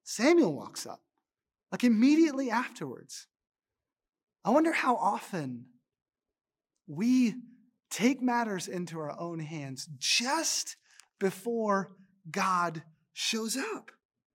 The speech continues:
Right before he shows up. I mean, if we had just waited, we go our own way right at the last second. We reach out to the world, ungodly people, ungodly habits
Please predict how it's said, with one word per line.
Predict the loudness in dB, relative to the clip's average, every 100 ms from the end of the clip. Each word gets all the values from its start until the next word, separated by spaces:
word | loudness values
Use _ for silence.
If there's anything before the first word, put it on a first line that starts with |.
| _ _ _ _ -6
Right | 2 4 6 4
before | 2 -2 -2 0
he | 2 2
shows | 0 0 0 0
up. | -2
I |
mean, | -2 -2
if | -4 -4
we | -4
had | -2 -2
just | -4 -4 -6 -8 -16 -20 -20
waited, | -10 -4 -4 -2 -4 -4 -10 -20 _ _ _ _ _ _ -8
we | -4
go | 4 6
our | 6 4
own | 2 2 2 0
way | -2 0 0 0 -4 -6
right | -6 -6
at | -8
the | -10
last | -6 -4 -4 -4 -6 -8 -14 _ _ _ _
second. | -12 -6 -2 -2 -2 -6 -6 -12 -18 -20 _ _ _ -6
We | -2
reach | 2 2 4
out | 4 6 6 2 -20 _ _ _ _ -2
to | 2
the |
world, | 2 4 4 4 2 2
ungodly | 0 2 -2 0 -2
people, | -2 -2 -2 -2 -4
ungodly | -2 -2 -2 -2 -6
habits | -6 -6 -4 -6 -10 -10 -12 -12